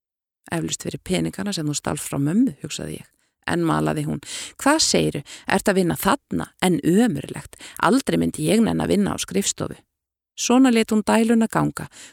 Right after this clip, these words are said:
og ég var næstum fallin í öngvit af leiðindum. Þegar maðurinn minn kom heim uppveðraðist hún enn frekar og byrjaði að flissa eins og smástelpa.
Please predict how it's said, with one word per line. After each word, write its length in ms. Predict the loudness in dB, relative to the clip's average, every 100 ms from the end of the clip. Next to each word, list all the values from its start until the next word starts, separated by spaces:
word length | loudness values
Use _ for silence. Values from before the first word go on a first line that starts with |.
| 0
og 80 | 4
ég 140 | 6
var 100 | 4
næstum 400 | 2 0 -2 -4
fallin 360 | -2 -2 -2 -2
í 80 | 0
öngvit 480 | 4 4 2 -6 -6
af 100 | -4
leiðindum. 500 | -4 -4 -8 -12 _ _ _ _ _ _ _ _ _ _
Þegar 220 | 2 4 4
maðurinn 340 | 6 6 6
minn 140 | 4 4
kom 180 | 4 4
heim 220 | 4 2 2
uppveðraðist 720 | 0 0 0 2 2 0 -2
hún 160 | -4 -4 0
enn 220 | 2 2
frekar 480 | 2 -2 -2 -4 -10 -6 -4
og 100 | 0
byrjaði 360 | 2 2 0 -2
að 60 |
flissa 380 | 0 0 0 -2
eins 160 | -2 -2
og 80 | -2
smástelpa. 640 | 0 0 -2 -6 -10 -14